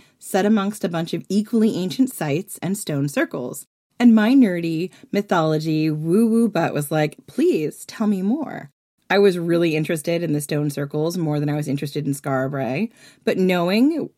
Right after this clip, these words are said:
what I know now, I'm like, "How is that even possible? Like, how was I not more interested in Skara Brae?"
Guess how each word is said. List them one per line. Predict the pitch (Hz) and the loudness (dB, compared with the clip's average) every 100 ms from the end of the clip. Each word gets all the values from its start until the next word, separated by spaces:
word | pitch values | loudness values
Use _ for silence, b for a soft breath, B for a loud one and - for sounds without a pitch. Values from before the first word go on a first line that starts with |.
| b b - | b b -2
what | 196 | 2
I | 190 175 | 2 2
know | 170 | -2
now, | 170 151 160 196 | -2 0 0 0
I'm | 180 180 | 0 -2
like, | 185 - | -4 -6
"How | - - 262 466 | -12 -2 4 6
is | 539 | 6
that | 440 | 2
even | 302 233 170 | 2 0 -2
possible? | - 143 143 - - | -4 -8 -8 -12 -10
Like, | 131 151 160 - | -6 -6 -8 -16
how | - - 214 311 | -18 -4 0 2
was | 302 | 2
I | 208 | 0
not | 170 170 - | 0 -2 -2
more | 143 | -4
interested | 156 151 139 131 | -4 -6 -6 -6
in | |
Skara | 123 139 131 | -6 -6 -4
Brae?" | 139 131 - | -4 -6 -8